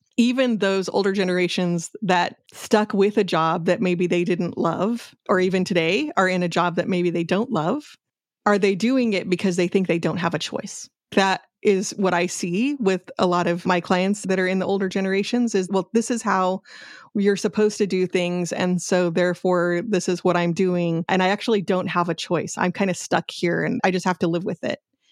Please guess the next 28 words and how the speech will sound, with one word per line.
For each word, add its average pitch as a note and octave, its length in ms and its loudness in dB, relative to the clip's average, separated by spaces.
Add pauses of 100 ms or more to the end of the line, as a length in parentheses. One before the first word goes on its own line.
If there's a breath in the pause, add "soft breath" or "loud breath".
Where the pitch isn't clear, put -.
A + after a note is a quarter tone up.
(160)
You G#3 60 4
know, G3 80 2
when F#3+ 120 2
I G3+ 100 2
left G3 220 -2
Disney, A3 360 2
there F3 160 0
were F3+ 80 2
a F3 100 2
lot F#3 220 2
of G#3+ 80 -2
people F3+ 320 0
that E3 120 -2
were E3 100 -2
shocked - 460 -2 (460)
I F#3+ 120 4
was F#3 120 2
an F3+ 80 0
executive F#3+ 680 0 (160)
at F3+ 120 2
the F#3+ 60 2
Walt F3 180 2
Disney E3+ 260 0
Company. - 460 -4 (720)
That's G3 200 2
a G#3+ 60 2
big F#3+ 180 2
deal. F3+ 380 -2